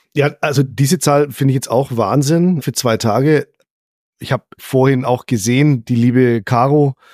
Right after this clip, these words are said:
hat ja auch was zum, zum Prime Day gepostet und da war einfach auch eine Zahl drin. Grüße gehen raus, Caro, wenn du uns hörst. Danke für die Zahl, vierzehn Komma zwei Milliarden U-S-Dollar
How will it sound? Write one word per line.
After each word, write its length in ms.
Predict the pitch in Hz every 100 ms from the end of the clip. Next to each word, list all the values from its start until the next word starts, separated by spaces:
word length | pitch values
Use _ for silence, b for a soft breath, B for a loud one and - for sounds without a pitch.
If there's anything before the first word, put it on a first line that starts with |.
| b b b
hat 160 | - 120
ja 120 | 120
auch 160 | 120 135
was 180 | 143 -
zum, 320 | 127 120 113
zum 220 | 113 107
Prime 240 | 117 117
Day 160 | 131 123
gepostet 580 | 113 - 117 123 135 120
und 140 | 113
da 100 | 113
war 160 | 110 117
einfach 200 | 107 123
auch 100 | 110
eine 120 | 120
Zahl 220 | - 107
drin. 380 | 117 120 110 - -
Grüße 340 | 104 127 127 123
gehen 160 | 117
raus, 440 | 104 110 127 - -
Caro, 320 | 110 110 110
wenn 120 | 110
du 80 | 110
uns 160 | 120 110
hörst. 520 | 110 - - - _
Danke 240 | 120 123 135
für 180 | -
die 340 | 113 117 120 - _
Zahl, 420 | - 110 135 156
vierzehn 420 | 139 160 151 170
Komma 240 | 147 123 120
zwei 220 | - 120
Milliarden 400 | 139 110 110 123
U-S-Dollar 680 | 113 113 - 101 92 87